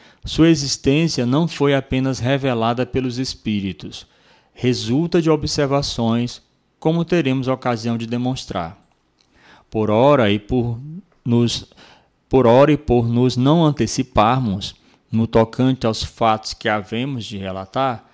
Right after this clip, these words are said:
limitar-nos-emos a dizer que, quer durante a sua união com o corpo,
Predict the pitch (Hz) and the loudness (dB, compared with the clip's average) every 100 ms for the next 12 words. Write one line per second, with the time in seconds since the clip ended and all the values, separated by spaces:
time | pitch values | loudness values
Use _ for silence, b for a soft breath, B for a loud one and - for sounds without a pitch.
0 | b b b b - 165 208 202 185 160 | b b b b -6 -2 0 0 2 2
1 | 156 147 113 123 135 127 135 120 104 120 | 2 0 2 0 0 0 -2 -2 -2 0
2 | 156 165 - 107 90 98 _ _ _ _ | 0 -2 -2 -2 -2 -8 _ _ _ _
3 | _ _ - 180 214 202 180 151 147 139 | _ _ -2 0 2 2 2 2 2 0
4 | 131 120 127 117 113 107 101 95 95 - | -2 -2 -2 -2 -2 -4 -4 -6 -6 0
5 | 127 120 - 98 | 0 0 -6 -16